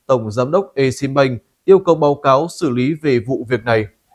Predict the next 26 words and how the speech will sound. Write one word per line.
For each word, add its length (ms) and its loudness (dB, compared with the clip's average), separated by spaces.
Theo 140 -4
đó, 140 0
Ngân 200 -4
hàng 180 -2
Nhà 120 -4
nước 160 -6
yêu 200 -2
cầu 240 -2
lãnh 260 -4
đạo 240 0
Eximbank 640 -2
phản 200 -4
hồi 160 0
vụ 180 -6
việc 240 -2
với 160 -6
báo 200 -2
chí 300 -2
và 200 -2
dư 220 -6
luận 240 -2
xã 180 -4
hội 240 -2
về 220 -4
trách 240 -10
nhiệm, 180 -2